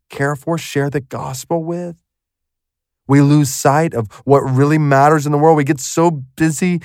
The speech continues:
doing all kinds of things, all kinds of details. We lose sight of that which is most important. God, help us not to do that. Bring our thoughts in line with your thoughts. And if we're not careful, oh God, we just confess. We will live for what matters now, but we'll forget what's gonna matter in eternity.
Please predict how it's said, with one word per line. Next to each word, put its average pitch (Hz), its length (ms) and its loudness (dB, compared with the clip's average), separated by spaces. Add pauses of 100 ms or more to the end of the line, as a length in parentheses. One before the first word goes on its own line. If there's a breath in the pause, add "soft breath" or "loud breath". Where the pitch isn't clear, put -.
(160 loud breath)
doing 143 180 0
all 160 180 2
kinds 175 260 2
of 160 120 -10
things, 165 260 0
all 156 60 0
kinds 165 180 -2
of 151 60 -6
details. 160 340 0
We 135 100 0
lose 151 280 0
sight 160 200 2
of 139 80 -2
that 143 160 2
which 165 100 -4
is 147 140 -6
most 156 380 0
important. 156 400 -2
God, 156 160 2
help 151 320 2
us 143 180 -2
not 147 280 0
to 139 80 -14
do 151 140 -4
that. 143 180 0 (340 loud breath)
Bring 165 240 2
our 160 200 4
thoughts 160 300 4
in 156 60 0
line 156 180 4
with 156 160 2
your 156 320 2
thoughts. 147 400 2 (220 loud breath)
And 143 80 -2
if 131 80 -4
we're 175 80 0
not 165 260 2
careful, 175 340 2
oh 170 120 4
God, 165 240 4
we 165 120 0
just 175 220 -8
confess. 151 540 -2
We 160 300 -2 (500)
will 170 220 2
live 165 260 4
for 160 100 0
what 151 160 2
matters 151 400 2
now, 165 300 4
but 131 80 -4
we'll 135 280 0 (140)
forget 147 380 2
what's 151 180 0
gonna 156 160 0
matter 156 260 2
in 139 100 0
eternity. 131 680 -2